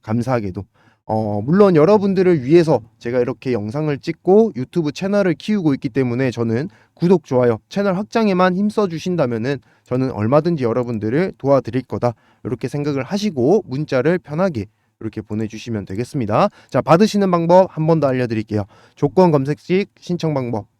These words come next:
공일공 사이오구 상단의 번호로 숫자 일이라고 문자 전송해서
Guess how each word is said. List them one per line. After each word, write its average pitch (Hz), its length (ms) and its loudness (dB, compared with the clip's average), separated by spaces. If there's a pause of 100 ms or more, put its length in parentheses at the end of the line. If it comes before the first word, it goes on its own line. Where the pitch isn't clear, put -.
(260)
공일공 165 560 2 (100)
사이오구 123 560 -2
상단의 165 460 -2
번호로 135 600 0 (240)
숫자 196 680 4 (420)
일이라고 180 560 2
문자 151 480 2
전송해서 131 760 -2